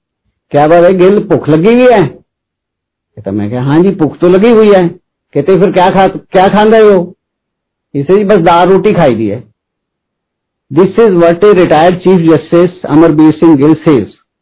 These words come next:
He says, "गुरुजी did हाथ को ऊपर किया and इसे लेखा, इसे मेरे को चार पराठे दे दिए।" He say, "I was just stunned कि देखो कैसे हो गया।"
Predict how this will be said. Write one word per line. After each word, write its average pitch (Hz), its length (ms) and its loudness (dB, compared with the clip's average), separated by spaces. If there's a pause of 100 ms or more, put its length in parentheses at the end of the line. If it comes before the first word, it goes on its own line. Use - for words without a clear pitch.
(680)
He 170 180 2
says, 185 240 4 (600)
"गुरुजी 202 340 2
did 180 420 0 (100)
हाथ 156 180 0
को 185 240 2
ऊपर 190 220 0
किया 170 520 0 (760)
and 180 340 2
इसे 208 140 2
लेखा, 175 520 0 (140)
इसे 156 200 2
मेरे 160 180 2
को 170 140 0
चार 143 240 0
पराठे 139 340 -4
दे 113 160 -4
दिए।" 82 300 -16 (1900)
He 143 160 -4
say, 156 200 2
"I 139 60 -2
was 147 120 0
just 165 200 0
stunned 196 640 -2 (1040)
कि 165 200 4
देखो 151 300 0
कैसे 135 320 -2
हो 135 180 -2
गया।" 117 220 -8